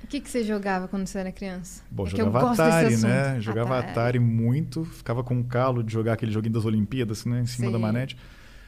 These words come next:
Speaker 2: É, depois eu joguei muito Master System, Mega Drive, joguei Super Nintendo.
Speaker 1: Super Nintendo, eu amava.
Speaker 2: E o primeiro PlayStation, PlayStation um,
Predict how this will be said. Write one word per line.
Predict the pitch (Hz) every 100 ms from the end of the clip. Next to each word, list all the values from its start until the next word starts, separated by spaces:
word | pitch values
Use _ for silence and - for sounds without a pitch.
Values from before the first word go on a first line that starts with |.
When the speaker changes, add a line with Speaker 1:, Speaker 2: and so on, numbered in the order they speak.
| - -
Speaker 2:
É, | - 110 110 107 104 107
depois | 113 113 113
eu | 120
joguei | 113 110 110
muito | 110 117 120
Master | 117 113 117
System, | - 156 170 170
Mega | 127 123 120
Drive, | 107 120 143 139 131 117 123
joguei | 120 117
Super | 131 139 135 127
Nintendo. | 123 117 123 131 156
Speaker 1:
Super | 175 196 220
Nintendo, | 220 196 202 190
eu |
amava. | 196 190 185 185 175
Speaker 2:
E | 170
o | 190
primeiro | 208 190 214 262
PlayStation, | 214 196 - 113 101 104
PlayStation | 135 123 156 160
um, | 147 170 202 220